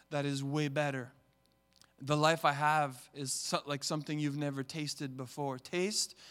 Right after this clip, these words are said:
and see that the Lord is good." And I submit this thought to you, and, and write this down in your notes or in your phone. You are one decision away from a totally different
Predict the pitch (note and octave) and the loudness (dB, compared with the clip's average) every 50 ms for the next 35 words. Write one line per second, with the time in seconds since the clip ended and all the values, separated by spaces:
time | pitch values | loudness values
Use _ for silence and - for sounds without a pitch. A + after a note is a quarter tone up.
0 | - - - D3+ D3+ D3+ C#3 - - - G3 F#3 E3 D#3 D3 C#3+ C3+ C#3+ C#3 C#3+ | -20 -12 -4 -2 0 2 2 2 2 4 4 2 2 2 2 0 0 -2 -2 0
1 | D3 C#3 C3+ C#3 C#3 C#3 C#3+ D3 D3 C#3 C#3 - - - - - D#3+ C#3+ C#3 C3+ | 0 2 2 2 4 4 4 2 0 -2 -6 -12 -20 -20 -10 -4 0 2 2 2
2 | B2+ B2 C#3 D3+ D3+ C#3+ C3 B2 B2 C3 - - - - - - - - - - | 0 0 2 2 2 2 0 -4 -8 -14 -18 -20 -20 -20 -20 -20 -20 -20 -16 -6
3 | - F3 E3+ E3+ F3 F#3 F#3 F3 - - F#3+ F#3 G3 G#3 G3 - F#3+ F#3 F3 - | 0 2 4 6 6 4 4 4 4 4 4 4 4 2 2 2 0 2 2 2
4 | - G#3 F#3+ F#3 F#3+ - - - E3+ D#3+ D#3+ D#3 D#3 E3 C3 E3 D#3+ D#3 D#3+ F#3 | 8 8 8 8 8 2 -2 0 2 4 4 4 4 2 -2 0 0 4 4 4
5 | F#3+ F#3 - F#3 D#3+ D#3 - F3+ E3+ E3+ F3 E3+ E3 E3 D#3 D#3 D3+ D3 D#3 E3 | 4 4 2 0 0 0 2 4 4 6 6 6 4 4 4 4 6 6 6 6
6 | F3+ F#3 - - - D#3+ D3+ D3 D3 C#3+ C#3 C#3 - F3 E3+ F3+ G3 G3+ - - | 6 4 0 0 2 2 4 4 4 2 2 2 4 4 6 6 4 2 -4 -12
7 | - - - E3+ D#3+ F#3 F#3+ F#3+ F#3 F3 F3 E3 D#3+ F3 F3+ G3 A3 A3+ A3+ G3 | -16 -8 -4 2 4 6 8 8 8 8 8 8 8 10 10 10 10 8 4 4
8 | E3+ F#3 F#3 F#3 - A3+ G#3+ G#3 F#3 E3 G3 G3+ F#3+ F#3+ F#3+ - - F3 F3+ F3 | 6 6 6 6 6 6 4 4 4 4 4 2 2 0 -2 0 4 6 6 8
9 | F3+ F#3+ F3+ E3 D3 C#3+ D3 D#3 D3+ - - - _ _ _ _ _ _ _ _ | 8 8 8 8 6 4 0 -2 -6 -10 -16 -20 _ _ _ _ _ _ _ _
10 | _ _ _ - - E3 D#3+ D#3+ D3+ C#3+ - - F3+ F3+ F#3 F#3+ F#3 F#3+ F#3 F#3+ | _ _ _ 0 2 2 4 4 4 2 2 2 4 6 6 6 6 6 4 4
11 | F#3 E3 C#3+ C#3+ E3 D#3+ D#3 - E3 D#3 D3+ D3 | 2 2 2 2 2 2 2 0 -2 -2 -2 -2